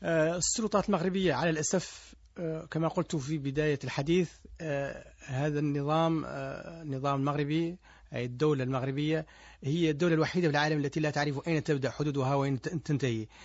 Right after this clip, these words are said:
فطالبت بأن تمتد حدودها في البداية من، من، من، من، من الرباط إلى، إلى، إلى، إلى السنغال، ولم تعترف بالدولة الموريتانية إلا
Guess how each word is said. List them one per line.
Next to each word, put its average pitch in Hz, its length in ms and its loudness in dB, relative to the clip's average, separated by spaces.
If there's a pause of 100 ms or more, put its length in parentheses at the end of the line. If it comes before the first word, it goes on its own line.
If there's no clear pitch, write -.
(240)
فطالبت 156 1200 2
بأن 147 600 -2
تمتد 147 580 0
حدودها 147 560 0 (360)
في 139 100 -2
البداية 151 480 2
من، 139 500 0
من، 139 320 -2
من، 139 340 -2
من، 127 720 -4
من 135 140 -2
الرباط 151 500 4
إلى، 139 440 -2
إلى، 131 300 -4
إلى، 120 320 -4 (360)
إلى 135 80 0
السنغال، 135 560 2 (440)
ولم 160 360 2
تعترف 147 460 -2
بالدولة 156 560 2
الموريتانية 151 680 2
إلا 147 500 0